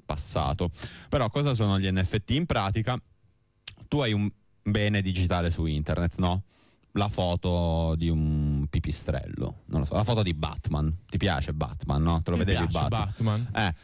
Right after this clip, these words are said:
Speaker 1: Batman, figo. Però tu dici:
Speaker 2: Un po'
Speaker 1: "Minchia".
Speaker 2: nazista come eroe, ma mi piace.
Speaker 1: Sì, ma un po' tutti i supereroi americani c'hanno sta svolta nazi, una certa.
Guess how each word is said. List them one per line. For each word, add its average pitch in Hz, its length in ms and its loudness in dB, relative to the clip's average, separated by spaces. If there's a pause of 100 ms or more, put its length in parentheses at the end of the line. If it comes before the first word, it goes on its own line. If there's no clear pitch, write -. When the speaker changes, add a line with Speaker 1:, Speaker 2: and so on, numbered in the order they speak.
(120)
Speaker 1:
Batman, 95 480 -2 (160)
figo. 131 520 0 (440)
Però 143 300 0
tu 135 120 0
dici: 107 220 0
Speaker 2:
Un 123 180 2
po' 101 120 2
Speaker 1:
"Minchia". - 60 -2
Speaker 2:
nazista 147 640 -4
come 117 220 0
eroe, 147 220 0
ma 98 120 0
mi 95 140 0
piace. 95 400 -4 (380)
Speaker 1:
Sì, 123 340 0
ma 101 80 2
un 104 160 -2
po' 123 140 0
tutti 113 240 -2
i - 20 -2
supereroi 104 480 0
americani 101 580 0
c'hanno 95 300 2
sta 92 240 -4
svolta 90 540 -2
nazi, 85 480 -2
una 82 160 2
certa. 80 480 -2